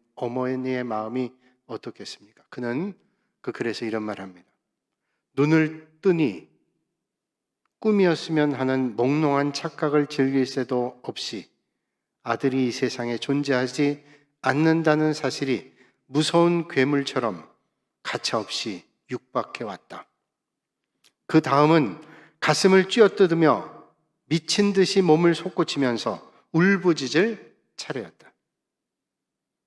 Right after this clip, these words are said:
이런 비탄에 잠긴 어머니의 고통을 겪어보진 않은 사람들이 상상할 수 있을까요? 상상할 수 없죠.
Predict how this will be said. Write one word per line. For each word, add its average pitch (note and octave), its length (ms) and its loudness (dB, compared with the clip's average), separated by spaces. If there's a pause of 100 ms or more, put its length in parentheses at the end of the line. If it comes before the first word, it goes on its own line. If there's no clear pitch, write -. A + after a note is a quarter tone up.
(540)
이런 C#3+ 260 2
비탄에 C3+ 400 -2
잠긴 C3+ 460 0
어머니의 B2 420 -2
고통을 A2+ 760 -4 (1300)
겪어보진 C3 880 -4 (280)
않은 B2+ 580 -4 (800)
사람들이 A2+ 640 -8
상상할 C#3+ 460 -8
수 - 100 -16
있을까요? B2 480 -14 (480)
상상할 - 400 -16
수 - 100 -20
없죠. - 300 -20